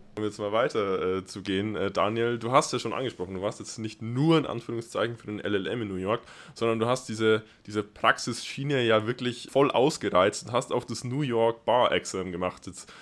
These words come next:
was jetzt auch nicht das, das Utah Bar Exam oder so ist, sondern das ist ja wirklich, äh, mit dem Kalifornischen eigentlich ein, ein, ein Begriff. Da würd's uns mal interessieren, wie du auch zu dem Entschluss gekommen bist, "Hey, ich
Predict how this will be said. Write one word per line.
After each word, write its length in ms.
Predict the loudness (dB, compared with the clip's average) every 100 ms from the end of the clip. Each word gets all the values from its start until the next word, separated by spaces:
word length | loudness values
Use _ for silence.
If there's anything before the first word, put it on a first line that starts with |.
| -20 -4
was 140 | -4
jetzt 140 | 0 2
auch 140 | 2
nicht 220 | 2 0
das, 180 | -2 -4
das 160 | -6 -6
Utah 540 | -2 -2 -2 -4 -4
Bar 320 | 0 2 2
Exam 380 | 2 -2 -4 -2
oder 120 | -2
so 180 | -2 -2
ist, 140 | -2 -2
sondern 180 | -2
das 140 | -2 -4
ist 140 | -2
ja 120 | -2
wirklich, 320 | 0 -4 -6 0
äh, 320 | 2 4 2
mit 200 | 0 -4
dem 120 | -4
Kalifornischen 640 | -2 -2 -2 -2 -2 -4
eigentlich 340 | -4 -4 -6 -4
ein, 240 | -2 -2
ein, 260 | -2 -4 -2
ein 220 | -4 -2
Begriff. 440 | -4 -2 -2 -2 -8 4
Da 240 | 6 6
würd's 280 | 4 2 -4
uns 440 | -6 -4 -2 -4
mal 260 | -2 0 0
interessieren, 680 | -6 -8 -10 -8 -6 -4 -6
wie 100 | -8
du 260 | -6 -4
auch 200 | -4 -4
zu 140 | -8 -8
dem 160 | -6
Entschluss 340 | -6 -6 -8 -8
gekommen 260 | -8 -8
bist, 120 | -6
"Hey, 100 | -4
ich 100 | -4